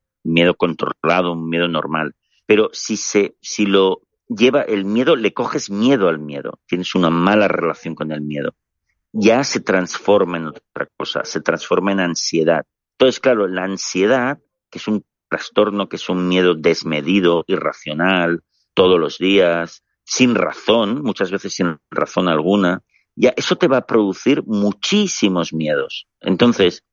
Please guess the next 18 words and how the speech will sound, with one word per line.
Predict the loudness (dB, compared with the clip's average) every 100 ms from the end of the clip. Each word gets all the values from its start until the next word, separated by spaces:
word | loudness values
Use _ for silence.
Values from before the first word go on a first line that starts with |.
| _
es | -8 2
como | 4
un | 4
pez | 2 -2
que | 0
se | -2 2
muerde | 4 4 4
la | 2
cola, | 0 0 0
en | -6 -8
realidad. | -6 -6 -8 -8 _ _ _ _ -20 _ 0
Pero | 2 2 0 _ -6
lo | 0
importante | 0 2 -2 0 -2 -2 -2 -4 -4
es | -10 -10 _
que | -2
debes | 2 2 2 0 -4
volver | 2 2 2 2 2 0 -8